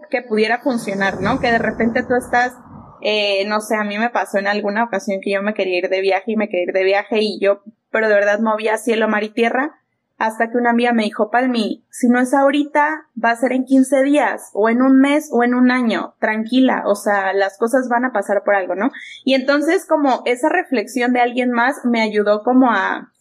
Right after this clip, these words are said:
a, a bajar un poquito mi intensidad y dejé de aferrarme a esa situación que probablemente en ese momento me iba a salir más caro el vuelo y,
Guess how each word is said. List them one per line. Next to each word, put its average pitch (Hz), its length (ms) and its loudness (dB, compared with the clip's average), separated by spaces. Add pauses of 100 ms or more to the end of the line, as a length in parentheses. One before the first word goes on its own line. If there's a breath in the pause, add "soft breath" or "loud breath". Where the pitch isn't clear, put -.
a, 185 60 2
a 190 320 0
bajar 202 360 -2
un 226 120 0
poquito 233 400 -2
mi 240 140 2
intensidad 190 680 0 (380)
y 240 120 -2
dejé 240 240 0
de 233 60 0
aferrarme 226 500 0
a 220 60 -2
esa 214 160 -4
situación 220 560 -2
que 240 100 2
probablemente 214 880 0 (280 soft breath)
en 220 180 0
ese 233 180 0
momento 214 380 -2
me 214 80 -2
iba 208 100 2
a 214 60 0
salir 190 240 0
más 190 180 -4
caro 185 220 0
el 190 100 -2
vuelo 269 560 2
y, 240 60 0